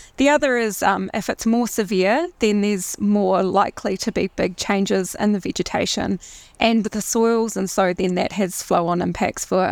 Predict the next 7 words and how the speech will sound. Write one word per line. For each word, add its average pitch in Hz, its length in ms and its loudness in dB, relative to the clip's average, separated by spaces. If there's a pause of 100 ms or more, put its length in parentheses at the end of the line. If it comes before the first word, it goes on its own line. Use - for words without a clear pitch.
um, - 240 -4
habitat - 640 -2
for 190 360 0 (380)
birds 254 400 2
and 202 140 2
invertebrates 208 720 0
and, 180 180 0